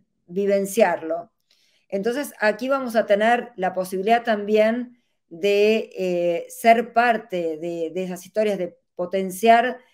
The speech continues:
eh, la búsqueda de caminos nuevos y alternativos para todo este journey de, del cliente, del alumno, del paciente,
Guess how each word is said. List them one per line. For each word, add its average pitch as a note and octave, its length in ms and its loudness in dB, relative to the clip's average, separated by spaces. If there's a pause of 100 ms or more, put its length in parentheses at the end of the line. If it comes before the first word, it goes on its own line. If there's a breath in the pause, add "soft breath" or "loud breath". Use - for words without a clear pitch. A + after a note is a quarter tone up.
(180 soft breath)
eh, F3+ 280 -4
la F#3+ 180 2
búsqueda A#3 720 2
de F3+ 180 -4
caminos F#3+ 440 -4
nuevos G#3 600 -2 (200)
y F3 60 -2
alternativos F#3+ 880 -2 (420)
para G#3+ 600 2
todo G#3+ 240 2
este G3+ 640 -2 (480)
journey A3 580 2
de, F3 460 -4
del E3 320 -10
cliente, A3+ 760 -4
del E3 160 -6
alumno, G#3 720 -2
del E3+ 220 -10
paciente, G#3 920 -2